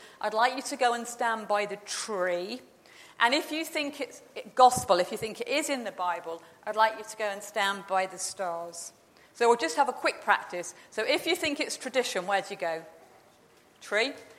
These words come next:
And if you think it's in the Bible, where do you go? Okay, fantastic. Try not to knock the projector over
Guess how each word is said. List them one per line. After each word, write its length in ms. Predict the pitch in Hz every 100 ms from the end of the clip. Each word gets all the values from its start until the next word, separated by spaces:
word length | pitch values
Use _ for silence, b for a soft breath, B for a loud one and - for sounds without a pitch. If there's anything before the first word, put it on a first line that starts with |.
| B
And 120 | - 240
if 140 | 240
you 80 | 262
think 300 | 277 262 262
it's 200 | 233 -
in 140 | 233
the 60 | 208
Bible, 340 | 208 196 180
where 120 | 175 170
do 60 |
you 80 | -
go? 160 | 165 175 - -
Okay, 200 | - - - -
fantastic. 600 | 175 175 180 170 - - B B
Try 240 | - 262 269
not 180 | 277 277
to 120 | 269
knock 240 | 254 -
the 80 | 220
projector 580 | - 214 208 - - 175
over 300 | 170 180